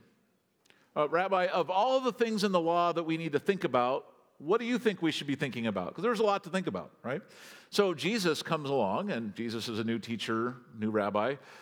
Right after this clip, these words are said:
So the experts in religious law kind of enjoy challenging Jesus with this because, in part, they want to find out if Jesus is on their side of whatever the debate is.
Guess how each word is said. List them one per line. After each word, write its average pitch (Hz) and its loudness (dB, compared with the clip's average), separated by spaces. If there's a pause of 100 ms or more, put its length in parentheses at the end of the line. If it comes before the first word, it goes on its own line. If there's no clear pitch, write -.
(220)
So 175 2
the 160 -2
experts 202 0
in 180 -4
religious 170 0
law 151 2
kind 165 -2
of 143 -2
enjoy 160 0
challenging 151 -4
Jesus 131 -2
with 113 0
this 120 0
because, 147 -2
in 151 -2
part, 175 0 (280)
they - 2
want 220 2
to - 0
find 180 0
out 170 4
if 151 -6
Jesus 151 -2
is 135 -4
on 135 -2
their 139 4
side 139 0
of 120 0
whatever 123 2
the 107 2 (300)
debate 113 2
is. 92 -2